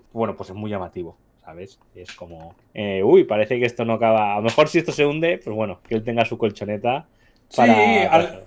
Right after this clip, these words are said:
Speaker 2: algo así estaba pensando, o sea, no, no lo personificaba únicamente en la figura de Abascal, de eso seguramente no se quedó, o sea, si al final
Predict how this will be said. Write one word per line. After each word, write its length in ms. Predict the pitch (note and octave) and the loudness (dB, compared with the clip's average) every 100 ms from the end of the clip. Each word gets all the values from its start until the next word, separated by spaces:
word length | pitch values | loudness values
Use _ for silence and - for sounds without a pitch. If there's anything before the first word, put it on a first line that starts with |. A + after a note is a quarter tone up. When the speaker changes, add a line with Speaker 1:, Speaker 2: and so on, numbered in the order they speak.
| _ _ _ | _ _ _
Speaker 2:
algo 200 | - E3 | -2 0
así 100 | F#3+ | 0
estaba 260 | G3+ G#3 F3 | 2 2 2
pensando, 460 | - C3+ C3+ D3+ C#3 | 0 -4 -4 -6 -8
o 40 | |
sea, 160 | A#2 B2 | -6 -4
no, 80 | C3 | -2
no 180 | C3+ C#3 | -2 -2
lo 100 | D3 | -2
personificaba 680 | D3 D3 C#3+ C#3 C#3+ C3+ C3+ | -6 -8 -10 -8 -6 -4 -4
únicamente 500 | C3+ C#3 C3+ C3 B2+ | -6 -10 -10 -10 -10
en 60 | B2+ | -10
la 100 | B2 | -10
figura 300 | C3 B2+ B2+ | -10 -8 -8
de 60 | |
Abascal, 480 | B2 B2 - D#3 F3 - | -8 -8 -4 -4 -4 -12
de 80 | |
eso 120 | B2+ A#2+ | -10 -8
seguramente 480 | A#2+ A2+ A2+ A2 | -6 -4 -6 -8
no 80 | A2+ | -10
se 120 | G#2+ G#2 | -10 -10
quedó, 180 | G#2 | -12
o 20 | G#2 | -10
sea, 340 | G2 F#2 F#2 | -12 -12 -16
si 120 | F#2 | -14
al 60 | G#2+ | -14
final 640 | A2 G#2+ A2+ A#2 A#2 A#2 | -14 -14 -8 -8 -8 -12